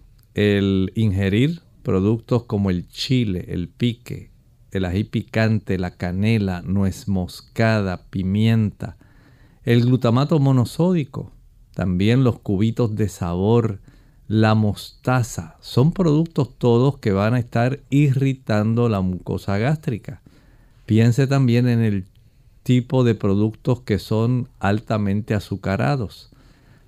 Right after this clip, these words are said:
A mayor cantidad de productos azucarados, mayor es la oportunidad en que la persona pueda desarrollar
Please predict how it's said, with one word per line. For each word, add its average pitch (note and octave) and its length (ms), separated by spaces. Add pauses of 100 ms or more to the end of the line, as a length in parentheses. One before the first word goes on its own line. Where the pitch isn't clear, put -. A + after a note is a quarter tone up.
A - 80
mayor G#2 380
cantidad C3 500
de A2 140
productos G2+ 560
azucarados, G#2 960 (100)
mayor F#2+ 420
es A2+ 100
la A2+ 460
oportunidad B2 1080 (460)
en B2 180
que C#3+ 140
la C#3 140
persona B2+ 580
pueda G#2+ 600
desarrollar G2 1080